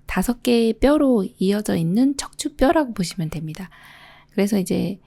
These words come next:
척수가 지금 요추에서 빼기가 수월하니까 여기서 이제 성분을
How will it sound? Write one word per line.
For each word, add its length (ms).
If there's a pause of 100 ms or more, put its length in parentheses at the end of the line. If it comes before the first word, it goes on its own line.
(540)
척수가 640
지금 500 (100)
요추에서 800
빼기가 400
수월하니까 800 (720)
여기서 400
이제 320
성분을 580